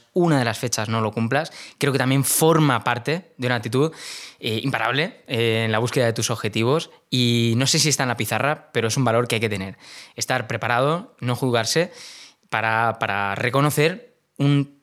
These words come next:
una pequeña derrota. Yo creo que este año no se va a dar para ninguno de vos, de nosotros, pero también hay que estar preparado y, y bueno,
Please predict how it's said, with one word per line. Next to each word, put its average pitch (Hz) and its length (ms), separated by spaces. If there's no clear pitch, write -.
una 135 200
pequeña 110 320
derrota. - 420
Yo 131 200
creo 143 140
que 139 120
este 127 160
año 147 160
no 143 80
se 143 100
va 107 120
a 107 40
dar 101 160
para 120 160
ninguno 147 260
de 143 100
vos, 131 180
de 135 200
nosotros, 120 460
pero 123 160
también 135 240
hay 139 40
que 127 60
estar 117 180
preparado 113 520
y, 113 500
y - 60
bueno, 101 220